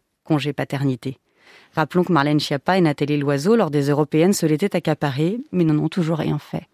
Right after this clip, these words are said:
Mais depuis le premier janvier, notre président peut corriger cela par un hommage bien plus beau et bien plus grand qu'un roulement de tambour et un discours émouvant. Car la France a pris la présidence de l'Union européenne,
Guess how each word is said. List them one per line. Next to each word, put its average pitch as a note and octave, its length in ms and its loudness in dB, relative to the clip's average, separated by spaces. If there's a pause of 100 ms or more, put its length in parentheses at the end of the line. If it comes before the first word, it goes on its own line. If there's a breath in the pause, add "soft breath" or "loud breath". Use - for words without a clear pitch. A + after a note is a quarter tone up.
(520 soft breath)
Mais D#3+ 100 4
depuis G3 240 0
le G3 80 6
premier G3 320 4
janvier, F3+ 240 4
notre G#3 220 2
président F3+ 400 0
peut E4 160 2
corriger E3 360 0
cela D3 300 -4 (480)
par D#3+ 160 0
un E3 140 4
hommage F3+ 400 2 (100)
bien G3+ 460 0
plus D#3+ 260 -2
beau E3 340 -4 (380 soft breath)
et E3 80 4
bien G3 380 2
plus D3+ 200 -4
grand F#3 460 2 (300 soft breath)
qu'un D#3+ 140 4
roulement F3+ 360 6
de E3+ 60 6
tambour D#3+ 400 2
et D3+ 80 2
un C3+ 60 2
discours C#3+ 360 -4
émouvant. C3 460 0 (440 soft breath)
Car E3 120 0
la D3+ 80 2
France G3+ 280 0
a D#3+ 60 2
pris - 160 -2
la D3+ 80 2
présidence D3+ 480 0
de D3+ 80 2
l'Union C#3+ 240 4
européenne, C#3 540 -2